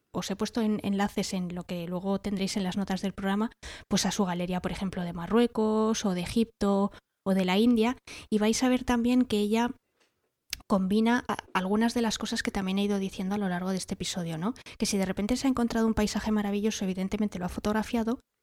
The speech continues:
pero que si se ha encontrado una persona interesante o que si ese día había comido algo que le había llamado mucho la atención,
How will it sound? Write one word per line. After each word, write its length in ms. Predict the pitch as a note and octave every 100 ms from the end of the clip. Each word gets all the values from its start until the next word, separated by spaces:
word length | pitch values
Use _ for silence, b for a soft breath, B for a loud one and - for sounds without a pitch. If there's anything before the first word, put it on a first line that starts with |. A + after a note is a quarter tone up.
| _ -
pero 140 | G3
que 80 | G3
si 100 | - -
se 80 |
ha 20 | A3
encontrado 400 | A#3+ A#3+ A#3 A3+
una 140 | A3
persona 340 | G#3 - G#3
interesante 720 | G3+ F#3+ F#3 - G#3 G3+ F3+ -
o 100 | F#3+
que 100 | F#3+
si 140 | G3+
ese 180 | - G#3+
día 180 | G#3 G3+
había 220 | G3+ G3
comido 400 | G3+ F#3+ F#3+ F#3+
algo 260 | G3+ G3 F#3
que 120 | F3+
le 60 |
había 200 | E3+ F3+
llamado 300 | F#3+ G3 G3
mucho 280 | G3 G3 -
la 60 | F#3+
atención, 460 | G3+ F#3+ G#3+ A3